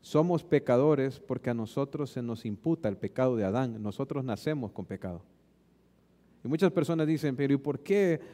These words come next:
por qué nos tiene, por qué nos tiene que imputar el Señor el pecado de Adán?". Miren, hermanos, es que el Señor sabe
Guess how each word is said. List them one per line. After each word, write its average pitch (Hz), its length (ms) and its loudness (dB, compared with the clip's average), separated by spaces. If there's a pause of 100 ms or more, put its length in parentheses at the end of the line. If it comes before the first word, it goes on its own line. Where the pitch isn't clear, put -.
(120)
por 151 120 0
qué 185 120 0
nos 170 120 0
tiene, 180 300 0
por - 400 -6
qué 180 320 6
nos 165 140 0
tiene 185 240 4
que 175 80 -2
imputar 170 420 4
el 165 80 4
Señor 160 380 2
el 139 100 2
pecado 156 420 4
de 135 80 4
Adán?". 139 300 2 (1120)
Miren, 165 560 2
hermanos, 143 460 -2
es 147 80 -2
que - 80 -2
el 151 80 0
Señor 160 540 0
sabe 117 580 0